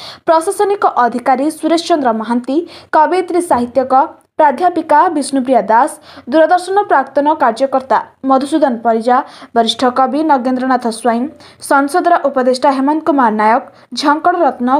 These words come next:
ଗୋଲକ ବିହାରୀ ପଳାଇ ପ୍ରମୁଖ ଯୋଗ ଦେଇଥିବାର ଦେଖିବାକୁ ମିଳିଥିଲା। କବିତା ପାଠର ସଂଯୋଜକ ଦିଗମ୍ବର ରାଉତ, ସଂଯୋଜିକା ଶିକ୍ଷୟିତ୍ରୀ ଝଙ୍କଡ଼ କନ୍ୟା ସବିତା ନାୟକଙ୍କ ହୃଦୟସ୍ପର୍ଶୀ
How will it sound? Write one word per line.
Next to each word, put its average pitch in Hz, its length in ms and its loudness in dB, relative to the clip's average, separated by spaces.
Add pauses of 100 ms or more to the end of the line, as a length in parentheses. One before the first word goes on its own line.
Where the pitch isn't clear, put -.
ଗୋଲକ 254 240 -2 (120)
ବିହାରୀ 240 340 -2
ପଳାଇ 214 280 0
ପ୍ରମୁଖ 262 280 -2 (200)
ଯୋଗ 220 140 -2 (100)
ଦେଇଥିବାର 220 400 -2 (180)
ଦେଖିବାକୁ 247 480 -4
ମିଳିଥିଲା। 202 340 -6 (1160)
କବିତା 359 380 2
ପାଠର 269 320 -2 (160)
ସଂଯୋଜକ 254 400 -4 (480)
ଦିଗମ୍ବର 339 460 2 (100)
ରାଉତ, 233 240 2 (380)
ସଂଯୋଜିକା 330 520 0 (420)
ଶିକ୍ଷୟିତ୍ରୀ 349 500 0 (100)
ଝଙ୍କଡ଼ 302 420 0
କନ୍ୟା 254 300 0
ସବିତା 254 400 -2 (100)
ନାୟକଙ୍କ 240 300 -6 (460)
ହୃଦୟସ୍ପର୍ଶୀ 320 600 2